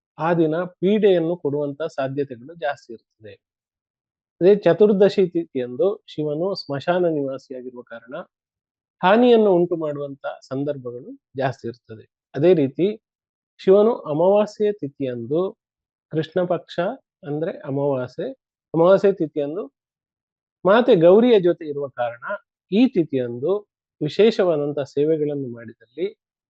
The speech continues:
ಸುಖ, ಸಮೃದ್ಧಿ ಹಾಗೂ ಸರ್ವಾಭೀಷ್ಟ ಒಂದು ಫಲಗಳನ್ನು ಪಡೆಯುವಂತಹ ಅಥವಾ ಪ್ರಾಪ್ತಿ ಮಾಡುವಂತಹ ಒಂದು ಸಂದರ್ಭ ಜಾಸ್ತಿ ಇರ್ತದೆ. ಹಾಗಾಗಿ ವೀಕ್ಷಕರೇ,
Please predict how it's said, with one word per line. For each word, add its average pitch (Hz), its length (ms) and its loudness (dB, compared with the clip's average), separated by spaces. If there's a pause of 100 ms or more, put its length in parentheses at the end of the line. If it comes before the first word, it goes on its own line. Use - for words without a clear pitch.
ಸುಖ, 190 360 2
ಸಮೃದ್ಧಿ 180 600 2
ಹಾಗೂ 170 540 -6 (1300)
ಸರ್ವಾಭೀಷ್ಟ 220 720 6 (1160)
ಒಂದು 180 240 0
ಫಲಗಳನ್ನು 180 880 2
ಪಡೆಯುವಂತಹ 156 720 -2 (360)
ಅಥವಾ 156 240 -6
ಪ್ರಾಪ್ತಿ 175 600 -2
ಮಾಡುವಂತಹ 139 680 -4
ಒಂದು 139 240 -12
ಸಂದರ್ಭ 139 640 -8 (200)
ಜಾಸ್ತಿ 143 320 -2
ಇರ್ತದೆ. - 460 -20 (920)
ಹಾಗಾಗಿ 180 300 4
ವೀಕ್ಷಕರೇ, 147 640 -2